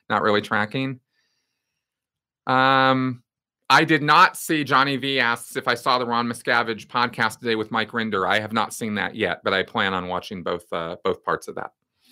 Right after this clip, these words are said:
Um, Heine, do you have any further info about the murders at Scientology this past month? No, I do not. I've been looking. I've been trying to keep up on what's going on there.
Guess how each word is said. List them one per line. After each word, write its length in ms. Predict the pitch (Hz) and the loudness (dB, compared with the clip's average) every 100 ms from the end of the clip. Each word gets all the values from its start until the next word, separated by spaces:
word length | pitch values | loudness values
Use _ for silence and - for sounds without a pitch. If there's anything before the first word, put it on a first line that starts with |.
| - - _ _ _ _ - | -20 -20 _ _ _ _ 0
Um, 380 | 123 131 131 131 | 4 6 6 4
Heine, 1040 | 127 175 185 180 147 135 123 117 127 117 - | 0 0 0 0 0 2 0 0 -2 -4 -10
do 200 | 151 175 | -8 -6
you 240 | 170 170 | -4 -4
have 760 | 156 160 151 151 151 151 147 - | -2 2 4 4 4 0 -2 -6
any 280 | 151 165 180 | -4 -2 -4
further 340 | - 170 160 151 | -4 -2 -2 -2
info 300 | 156 160 147 | -2 -2 2
about 200 | 139 135 | 0 0
the 60 | |
murders 600 | 127 135 156 160 160 143 | -2 0 0 0 0 -4
at 260 | - 135 - | -2 -2 0
Scientology 500 | 143 143 131 135 127 | -2 -2 -2 -4 -4
this 140 | 113 | -10
past 320 | - 127 123 143 | -4 -4 -2 0
month? 320 | 123 98 - | 0 0 -4
No, 460 | 131 131 131 110 | 0 2 4 4
I 120 | 85 107 | 2 -2
do 160 | 113 | -2
not. 360 | 110 110 98 95 | -2 0 0 0
I've 100 | 101 | -4
been 160 | 107 | -4
looking. 380 | 104 123 143 135 | -4 -4 -4 -6
I've 80 | 107 | -4
been 120 | 98 | -6
trying 220 | - 117 | -2 -2
to 60 | 120 | -2
keep 220 | - 127 117 | -8 -6 -4
up 140 | 113 | -2
on 140 | 110 101 | -4 -4
what's 160 | 107 | -6
going 200 | 110 95 | -8 -6
on 200 | 98 107 | -2 -2
there. 260 | 113 120 | -2 -4